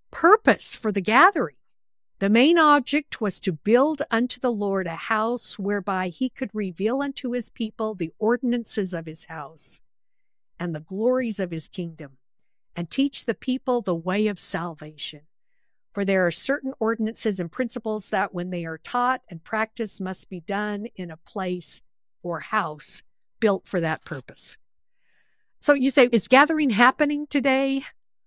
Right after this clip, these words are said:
Of course it is. All over the world. Wherever a temple is dedicated, there's evidence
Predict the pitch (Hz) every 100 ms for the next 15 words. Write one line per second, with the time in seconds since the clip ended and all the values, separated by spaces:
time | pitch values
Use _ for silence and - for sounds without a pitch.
0 | _ _ - 339 339 - 165 113 - -
1 | - _ _ 262 302 285 285 262 220 214
2 | 285 311 240 147 - _ _ - - _
3 | _ _ _ _ _ - 226 247 247 -
4 | 285 302 285 233 170 - - _ _ _
5 | _ _ _ _ _ _ 226 220 - 240
6 | 277 - 214 147 - _ _ _ _ _
7 | _ - 98 90 - 117 151 294 - 196
8 | 143 - 156 - - _ _ _ _ _
9 | _ _ _ - 202 190 - - 240 262
10 | 240 202 175 - -